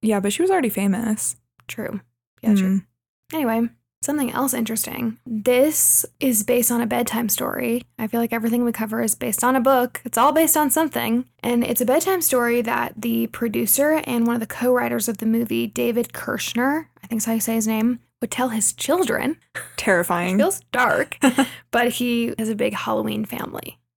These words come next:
Speaker 2: And so this was his kids' bedtime story. <laughs> And then he pitched it to Walt Disney Studios as a movie in nineteen eighty-four. And it started very dark,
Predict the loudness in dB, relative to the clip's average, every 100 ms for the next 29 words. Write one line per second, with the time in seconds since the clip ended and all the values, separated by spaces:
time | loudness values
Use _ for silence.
0 | _ _ _ -4 -2 -2 -4 -2 -4 -4
1 | -4 -2 -2 -2 -6 _ _ -6 -6 -4
2 | -4 -4 -6 -8 -8 -6 -4 0 -2 -2
3 | -10 _ _ -4 -4 -4 -10 -10 -6 -4
4 | 0 0 0 0 0 0 -2 -4 -4 -4
5 | -2 -2 -2 0 0 2 2 0 0 -2
6 | -4 _ _ _ -2 2 4 2 0 -2
7 | -2 -2 -2 -2 -2 -6 -6 -6 -6 -10
8 | _ _ _ _ _ _ -2 -2 -2 -2
9 | 0 2 2 2 2 2 2 2 0 -2
10 | 0 -2 -4 -12